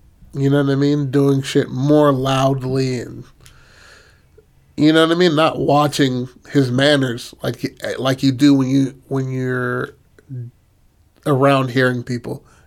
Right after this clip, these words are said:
and shit. 'Cause some people are just like, "Oh, you're chewing loud," or, "Oh, you're breathing loud," or, "You're talking hella loud right now." You know what I mean? There's some people that try to correct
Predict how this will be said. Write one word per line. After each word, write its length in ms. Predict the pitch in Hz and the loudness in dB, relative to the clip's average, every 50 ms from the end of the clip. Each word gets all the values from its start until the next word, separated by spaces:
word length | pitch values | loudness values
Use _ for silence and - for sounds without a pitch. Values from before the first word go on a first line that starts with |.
| - | -10
and 120 | - 175 - | -10 -8 -8
shit. 300 | - - 120 107 - - _ _ _ - - - - | -6 -6 -6 -8 -8 -12 _ _ _ -20 -20 -20 -20
'Cause 120 | - - - | -14 -6 -2
some 160 | 156 143 143 | 0 0 2
people 320 | 131 135 131 123 123 123 123 | 2 2 2 2 2 -2 -2
are 60 | 123 | -2
just 240 | 120 120 127 - - | -4 -8 -8 -8 -6
like, 240 | 127 120 120 117 - | -8 -6 -6 -4 -2
"Oh, 140 | 160 165 156 | 0 2 2
you're 160 | 151 170 170 | 4 4 2
chewing 360 | 170 - - 180 180 165 135 | 2 2 2 4 4 4 2
loud," 300 | 120 120 117 113 113 113 | 0 -4 -6 -6 -8 -8
or, 240 | 117 123 131 131 - | -8 -6 -6 -6 -2
"Oh, 140 | 131 156 156 | 0 2 2
you're 220 | 151 151 170 180 156 | 4 4 2 2 2
breathing 380 | 135 156 180 185 160 143 123 | 2 2 4 4 4 2 0
loud," 300 | 120 117 117 117 120 120 | -2 -6 -6 -8 -6 -4
or, 280 | 127 127 131 127 127 - - - - - - | -4 -2 -2 -4 -4 -8 -12 -20 -20 -16 -4
"You're 140 | - 143 175 | 2 2 2
talking 420 | 170 175 165 160 151 151 - 139 131 | 2 4 4 4 4 4 0 -2 -4
hella 280 | 113 131 135 139 135 127 | 0 2 2 4 4 4
loud 320 | 123 127 127 127 127 117 | 4 2 2 2 2 0
right 220 | 113 110 110 - | -2 -8 -10 -10
now." 320 | 117 123 123 117 120 117 - _ - - - - - - - | -10 -8 -8 -6 -8 -8 -10 _ -20 -20 -20 -20 -20 -8 0
You 80 | - 180 | 2 6
know 80 | 202 | 6
what 60 | 208 208 | 6 6
I 20 | |
mean? 120 | 202 208 190 | 4 4 2
There's 160 | 185 175 - | 2 2 2
some 180 | 196 185 180 170 | 2 2 2 2
people 300 | 175 175 165 151 147 127 | 0 0 2 4 2 2
that 320 | 131 127 131 123 - - - - - - - _ _ - | 2 2 0 0 -4 -8 -20 -20 -20 -20 -20 _ _ -12
try 160 | - - 165 160 | -4 0 2 2
to 80 | 156 | 2
correct 680 | 147 - - 143 123 127 135 147 147 135 - - - | 0 -2 -2 -2 0 2 4 4 2 2 -2 -10 -20